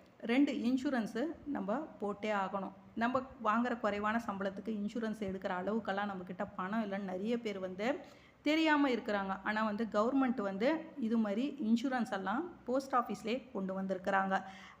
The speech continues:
ஆக்சிடென்ட் இன்-, இன்சூரன்ஸ் பார்த்தீங்கன்னா நம்ம வருஷத்துக்கே பன்னெண்டு ரூபாய் தான் கட்டணும். அப்படி நம்மளுக்கு ஆக்சிடென்ட்ல ஒரு வேளை எதனா ஆச்சானா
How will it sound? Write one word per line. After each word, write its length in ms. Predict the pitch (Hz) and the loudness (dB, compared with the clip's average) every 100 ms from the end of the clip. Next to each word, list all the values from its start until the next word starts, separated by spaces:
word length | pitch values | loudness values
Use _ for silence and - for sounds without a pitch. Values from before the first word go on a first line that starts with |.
| 247 | 0
ஆக்சிடென்ட் 460 | 302 - 285 247 233 | 0 0 0 2 2
இன்-, 160 | 208 - - 214 | -2 -4 -2 -2
இன்சூரன்ஸ் 400 | 214 208 196 196 | 0 0 -2 -2
பார்த்தீங்கன்னா 480 | 190 196 190 190 262 - - - | -4 -2 -4 2 2 0 -8 -8
நம்ம 180 | 226 226 202 | 2 2 6
வருஷத்துக்கே 500 | 220 320 339 269 302 311 | 4 4 -2 -2 -2 0
பன்னெண்டு 380 | 208 208 262 254 | 2 2 2 2
ரூபாய் 200 | 233 208 226 | 2 2 2
தான் 120 | 294 - - - | 0 -4 -8 -2
கட்டணும். 380 | 190 196 196 196 - - - | -2 -2 -6 -6 -14 -20 0
அப்படி 240 | 220 208 226 | 2 2 2
நம்மளுக்கு 280 | 214 214 208 208 | 0 0 2 2
ஆக்சிடென்ட்ல 500 | 233 269 247 233 202 | 2 0 0 0 -2
ஒரு 160 | 196 | 0
வேளை 200 | 190 208 208 | 0 0 0
எதனா 200 | 190 202 196 190 | 0 -2 -2 -4
ஆச்சானா 380 | 190 196 208 | -4 -2 0